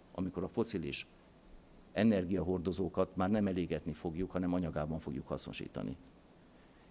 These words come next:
Ehhez meg kell teremteni a gazdasági, társadalmi és pénzügyi feltételeket. És ez nem lesz egyszerű. Mert ha csak ránézünk a részvény árfolyamra, és ez nyilvánvalóan egyfajta levetítése annak, hogy, ö, hogyan látják a jövedelmezőségét a vállalatoknak,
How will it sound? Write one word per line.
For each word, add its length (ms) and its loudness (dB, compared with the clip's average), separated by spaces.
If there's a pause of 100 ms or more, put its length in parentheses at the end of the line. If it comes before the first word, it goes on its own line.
Ehhez 320 8
meg 140 4
kell 160 2
teremteni 480 0
a 80 -4
gazdasági, 520 0
társadalmi 520 -2
és 120 -4
pénzügyi 320 -2
feltételeket. 800 -6 (200)
És 140 -2
ez 100 6
nem 160 10
lesz 160 4
egyszerű. 440 0 (1400)
Mert 180 0
ha 60 2
csak 140 -2
ránézünk 480 8
a 40 2
részvény 360 2
árfolyamra, 680 2 (180)
és 140 -4
ez 100 0
nyilvánvalóan 440 0
egyfajta 320 -2
levetítése 720 0
annak, 360 -2
hogy, 220 -2
ö, 140 2 (180)
hogyan 260 2
látják 380 2
a 40 2
jövedelmezőségét 960 -2
a 40 -2
vállalatoknak, 760 0